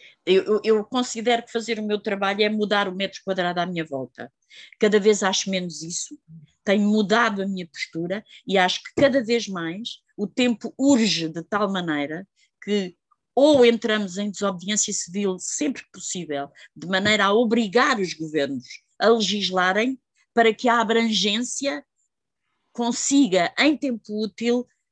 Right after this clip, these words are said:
eh, reverter este, este processo, este caminho que nós estamos a, a, a palmilhar. Eh, pá, no fundo é, eh,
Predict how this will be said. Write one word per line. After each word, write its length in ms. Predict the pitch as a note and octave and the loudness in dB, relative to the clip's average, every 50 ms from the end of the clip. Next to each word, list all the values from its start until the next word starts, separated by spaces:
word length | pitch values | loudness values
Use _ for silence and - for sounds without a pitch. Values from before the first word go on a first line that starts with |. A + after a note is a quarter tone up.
| _ _ - | _ _ 0
eh, 300 | - G#3 G3+ G3+ G3 - F#3+ | 2 4 4 4 2 0 -2
reverter 760 | F#3+ G#3 A#3 B3+ G3 G3+ G#3+ G3 - - A#3 G#3+ G3+ G3+ G3+ | 0 2 2 2 2 0 -2 -2 -4 -4 -2 -2 0 0 0
este, 560 | G3 G3 - - - - - G3 G3 F3+ - - | -2 -2 -4 -4 -6 -10 -10 -8 -8 -8 -6 -4
este 380 | F3+ F#3 F#3 - - _ - _ - | -2 -2 -2 -2 -4 _ -18 _ -10
processo, 720 | F#3+ F3+ - - - F3+ E3 E3 D#3+ - - - - D#3+ D#3 | -8 -8 -6 -2 0 2 2 2 0 -4 -12 -12 -10 -8 -8
este 240 | D3+ D3+ - _ _ | -6 -8 -8 _ _
caminho 600 | - F3+ F3 E3+ F#3 F#3 F3+ F3+ F3 E3+ F3 E3+ _ - - - _ _ - | -2 0 0 2 2 0 0 0 -2 -4 -6 -8 _ -20 -20 -20 _ _ -8
que 80 | F#3+ | -4
nós 220 | E3+ F3+ E3 E3 - | 0 0 0 0 0
estamos 600 | - - F3+ E3 D#3+ D#3+ D#3+ D#3 - - - - - _ | 0 0 0 0 0 -2 -4 -6 -8 -10 -10 -10 -10 _
a, 400 | - D3 D3 C#3+ C3+ C3+ B2+ - - C#3 C3+ B2+ B2+ B2+ - - _ _ _ _ _ | -4 -2 -2 -2 -2 -2 -4 -6 -8 -8 -6 -6 -6 -6 -8 -10 _ _ _ _ _
a, 40 | - | -6
a 40 | - | -6
palmilhar. 760 | - - F#3 E3 D#3 D3 D3+ D3+ C#3+ C#3+ C#3+ D3+ D3+ D#3 D#3 D#3 | -2 0 2 2 4 2 2 2 2 2 4 4 4 2 2 -2
Eh, 540 | D#3 D#3 - - D3+ C#3+ C3+ C3+ C3+ B2+ - _ _ _ _ _ _ | -8 -10 -8 -8 -6 -6 -4 -6 -6 -8 -10 _ _ _ _ _ _
pá, 220 | C#4 B3+ E3+ A#2+ | 2 2 2 2
no 140 | C3 D#3+ E3+ | 0 -2 -4
fundo 400 | - - G#3+ A#3 A#3+ A#3 G#3 G3+ | -6 -6 -4 -4 -2 -2 0 0
é, 440 | G#3 G#3+ A3+ A#3 A#3 A3+ A3 G#3 | 2 2 2 2 2 0 -2 -4
eh, 40 | G3+ | -4